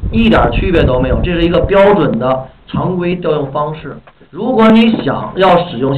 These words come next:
线程做这件事，注意往这看，你得到线程类当中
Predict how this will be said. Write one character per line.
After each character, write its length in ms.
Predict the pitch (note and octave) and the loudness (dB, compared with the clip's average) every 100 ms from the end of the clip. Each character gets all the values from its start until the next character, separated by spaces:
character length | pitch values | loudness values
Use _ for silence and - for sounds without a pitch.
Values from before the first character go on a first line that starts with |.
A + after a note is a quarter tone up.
| - | -4
线 280 | D4 C4+ - | 0 2 0
程 280 | - D#3 | -2 -6
做 200 | F#3+ B3 | -2 2
这 80 | D#3+ | 2
件 160 | C#3+ C3+ | 2 0
事， 200 | C3+ C3+ - - _ | -2 -6 -8 -16 _
注 140 | D#3+ | -6
意 100 | D#3 | -4
往 180 | C3+ A2 | -4 -6
这 60 | - | -8
看， 300 | D3 A2+ - _ _ | -10 -12 -16 _ _
你 300 | C#3 F3+ G3+ | -12 -4 -2
得 160 | D#3 | 0
到 280 | B2 D#3 D3+ | 2 0 0
线 260 | - G3+ E3 | -2 0 0
程 240 | C3 C#3+ | -4 -2
类 160 | G#3 F3 | 0 2
当 260 | D#3 D3+ | 2 0
中 280 | D3+ D#3 D3+ | 0 -2 -4